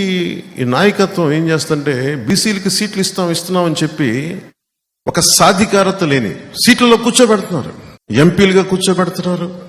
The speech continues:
కార్పొరేషన్ చైర్మన్గా కూర్చోబెడుతున్నారు, ఎమ్మెల్యేలుగా కూర్చోబెడుతున్నారు. కానీ వాళ్ళకి నిర్ణయాలు తీసుకునే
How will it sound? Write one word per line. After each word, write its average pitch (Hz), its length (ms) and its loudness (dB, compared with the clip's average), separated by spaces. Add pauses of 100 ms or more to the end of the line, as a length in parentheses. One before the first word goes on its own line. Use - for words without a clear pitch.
(320)
కార్పొరేషన్ 170 580 -2
చైర్మన్గా 170 400 0
కూర్చోబెడుతున్నారు, 160 800 -4 (680)
ఎమ్మెల్యేలుగా 180 680 4
కూర్చోబెడుతున్నారు. 156 760 0 (840)
కానీ 208 240 4
వాళ్ళకి 170 540 2 (540)
నిర్ణయాలు 226 560 6
తీసుకునే 180 280 2